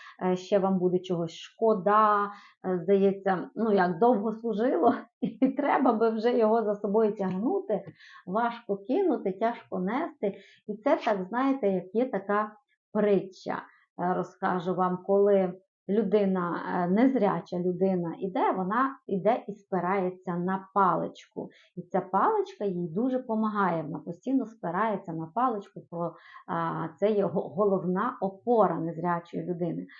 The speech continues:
Але коли людина прозріває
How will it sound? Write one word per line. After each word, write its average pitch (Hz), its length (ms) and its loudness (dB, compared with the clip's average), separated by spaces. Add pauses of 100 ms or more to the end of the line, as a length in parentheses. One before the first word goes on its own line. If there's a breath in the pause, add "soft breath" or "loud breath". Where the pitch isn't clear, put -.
(220 loud breath)
Але 170 220 -2
коли 220 520 0
людина 190 720 0 (600)
прозріває 190 920 0